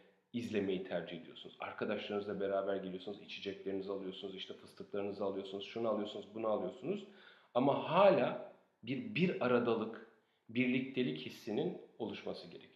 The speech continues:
Televizyon hala bunun için en büyük imkanı sunan mecralardan bir tanesi. Şimdi notlarımı devam edeyim, çevireyim.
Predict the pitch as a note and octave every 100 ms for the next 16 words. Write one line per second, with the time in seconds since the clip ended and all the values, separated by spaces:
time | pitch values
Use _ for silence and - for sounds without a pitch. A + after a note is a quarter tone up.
0 | - E3 G#3+ G#3 D3 D3 E3+ D3+ B2+ C#3
1 | B2 - B2 - E3+ D#3 B2 A#2 A2 -
2 | A2+ A2+ - G#2 A#2 - - - - A#2+
3 | C3 B2+ A2 G2 F#2+ A#2+ G#2+ - F2+ D#2+
4 | - - - - - F3 C3 C3+ B2+ B2
5 | A#2+ A2 G#2+ - G#2+ G#2+ F2+ -